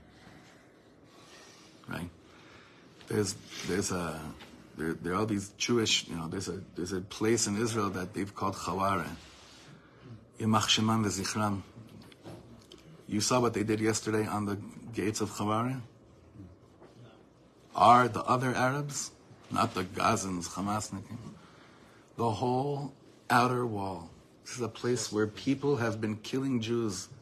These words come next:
for years already. You know, the only time I ever went there was with Ari and Jeremy. Do you remember when we went to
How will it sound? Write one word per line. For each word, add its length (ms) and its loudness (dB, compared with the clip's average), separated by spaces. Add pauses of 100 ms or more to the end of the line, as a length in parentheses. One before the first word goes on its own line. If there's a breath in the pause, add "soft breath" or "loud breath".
(120)
for 80 -6
years 380 4
already. 260 -4
You 640 -8
know, 60 4
the 60 2
only 160 2
time 220 4
I 80 2
ever 180 2
went 240 2
there 240 0
was 200 -4
with 280 0
Ari 260 4
and 140 2
Jeremy. 300 4
Do 80 2
you 80 4
remember 220 2
when 200 0
we 100 4
went 380 0
to 140 -4